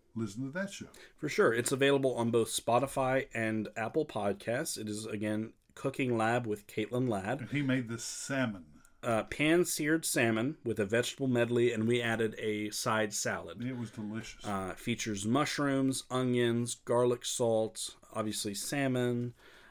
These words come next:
Speaker 2: um, and lemon, which is all very good. I hate mushrooms, so I'm probably gonna change it next time, but for everybody else that
Speaker 1: Mm.
Speaker 2: likes mushrooms
Speaker 1: And we're all trying to go low carb, so that was perfect.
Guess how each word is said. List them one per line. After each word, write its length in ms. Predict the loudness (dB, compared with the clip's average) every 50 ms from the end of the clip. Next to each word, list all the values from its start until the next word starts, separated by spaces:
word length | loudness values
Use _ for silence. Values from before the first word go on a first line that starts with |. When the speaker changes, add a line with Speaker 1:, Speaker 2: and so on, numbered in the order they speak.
| -16 -6
Speaker 2:
um, 720 | -2 0 0 2 0 0 -2 -4 -6 -10 -12 -14 -16 -18 -18 -20 _ -20 -20 -20 _ _ -20 -18 _
and 300 | -6 -4 -2 0 0 2
lemon, 460 | 2 2 2 2 -2 -4 -8 -14 -20 -20 -20 _ _ -20 _ _
which 240 | -10 -8 -6 -6 -6
is 260 | -8 -8 -8 -10 -2 4
all 160 | 6 6 8 8
very 260 | 8 8 8 6 4
good. 220 | 4 0 -2 -2
I 140 | -2 -2 0
hate 200 | 2 0 0 0
mushrooms, 540 | 0 -2 -2 -2 -2 -2 0 0 0 -2 -2
so 100 | -2 -4
I'm 100 | -4 -4
probably 260 | -2 -2 0 0 0
gonna 140 | 0 -2 -4
change 360 | -4 -2 -2 0 0 0 -2
it 160 | -4 -6 -6 -12 -20 -20 -12 -4
next 240 | -2 -2 -2 -2 -2
time, 360 | 0 0 0 2 2 0 0
but 300 | 2 4 4 4 4 2
for 200 | -2 -8 -8 -6 -2
everybody 460 | -2 -2 0 0 0 -2 -2 -2 -2
else 380 | -2 0 -2 -2 -2 -4 -6 -4
that 100 | -4 -4
Speaker 1:
Mm. 40 | -2
Speaker 2:
likes 240 | -2 -2 -4 -4 -6
mushrooms 420 | -6 -6 -6 -8 -10 -10 -6 -6
Speaker 1:
And 80 | -4 -2
we're 140 | -2 0 0
all 100 | 0 0
trying 240 | 0 0 0 0 0
to 60 | -2
go 100 | -2 -4
low 240 | -4 -4 -6 -6 -8
carb, 380 | -8 -6 -6 -4 -4 -6 -6 -8
so 120 | -8 -8
that 160 | -6 -6 -8 -8
was 100 | -10 -12
perfect. 560 | -14 -8 -6 -6 -6 -6 -8 -14 -18 -20